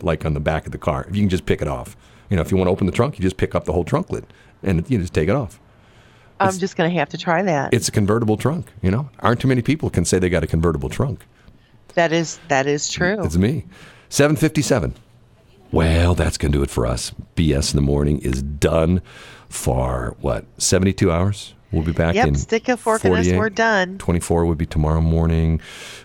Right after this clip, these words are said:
Speaker 1: Uh, forty-eight would be Sunday morning. Yes, or seventy-two hours. We're done for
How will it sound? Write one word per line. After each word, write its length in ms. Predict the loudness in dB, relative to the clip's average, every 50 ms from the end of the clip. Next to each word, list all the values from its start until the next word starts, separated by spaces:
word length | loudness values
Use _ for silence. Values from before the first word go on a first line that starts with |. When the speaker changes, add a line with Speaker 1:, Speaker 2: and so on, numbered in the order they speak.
| -6
Speaker 1:
Uh, 420 | -2 0 2 2 2 2 2 0 0
forty-eight 500 | 0 2 2 2 4 4 2 2 0 0
would 240 | 0 0 0 0 0
be 640 | 0 2 2 2 2 2 2 2 2 2 0 0
Sunday 320 | 0 0 2 2 2 4 4
morning. 540 | 2 2 2 2 2 2 2 2 2 2 2
Yes, 300 | 0 0 0 -2 0 0
or 160 | 0 2 2 0
seventy-two 520 | 2 2 2 2 2 0 2 2 0 0
hours. 240 | 0 -2 -4 -4 -2
We're 120 | -2 0
done 300 | 0 2 0 2 2 0
for 340 | 0 0 0 0 0 -2